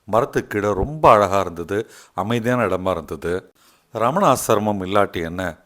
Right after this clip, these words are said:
யாரோ சேஷாதிரி சுவாமிகள் ஆசிரமமா, பரவாயில்ல, இன்னைக்கு ஒரு நாள் இங்க தங்கிடலான்ட்டு அங்கேயே தங்கணும். அவங்க கொடுத்த ரூம்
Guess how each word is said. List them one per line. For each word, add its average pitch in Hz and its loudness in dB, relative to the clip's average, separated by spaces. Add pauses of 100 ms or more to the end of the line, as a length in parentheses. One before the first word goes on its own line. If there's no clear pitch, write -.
யாரோ 85 -2
சேஷாதிரி 127 0
சுவாமிகள் 113 2
ஆசிரமமா, 101 -8 (480)
பரவாயில்ல, 139 4
இன்னைக்கு 104 -8
ஒரு 98 -2
நாள் 107 0
இங்க 90 -8
தங்கிடலான்ட்டு 92 -8 (280)
அங்கேயே 104 -2
தங்கணும். 87 -6 (160)
அவங்க 131 -2
கொடுத்த - 2
ரூம் 139 0